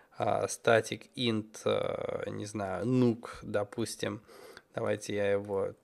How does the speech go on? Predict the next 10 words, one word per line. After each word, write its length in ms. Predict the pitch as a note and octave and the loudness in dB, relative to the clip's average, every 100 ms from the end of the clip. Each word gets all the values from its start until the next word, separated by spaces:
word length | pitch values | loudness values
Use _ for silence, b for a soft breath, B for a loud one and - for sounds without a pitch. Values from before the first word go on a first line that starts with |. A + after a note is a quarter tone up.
| - | -8
только 380 | - - G#2 G2+ | -6 -2 0 0
не 400 | G2+ A2 A2+ G#2+ | -2 0 2 0
private 480 | A2 - E3 G3 C#3 | 0 6 8 8 4
сделаю, 440 | A2+ - A2 G#2 G#2 | 0 4 6 6 4
а 80 | |
сделаю 440 | G#2 - A2 G#2 G#2+ | 0 2 4 4 2
public. 480 | - F#3 F#3+ B2+ G#2+ | 4 4 6 0 2
Если 240 | A2+ - | 0 2
мы 140 | A2+ A2+ | -2 2
начнем 500 | A2 A2 - A#2 G#2+ | 2 2 2 2 0